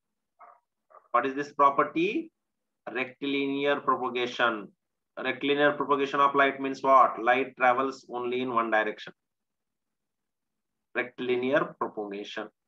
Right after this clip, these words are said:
Straight line path, we can say. One line direction or one direction only. Next, in this wave optics,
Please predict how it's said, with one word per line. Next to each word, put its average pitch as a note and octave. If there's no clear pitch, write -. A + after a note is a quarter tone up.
Straight D3+
line C#3
path, B2+
we A2+
can G#2+
say. -
One C3
line B2+
direction A2+
or A#2+
one B2+
direction A2+
only. G#2+
Next, F3
in G3
this G#3
wave D3+
optics, E3+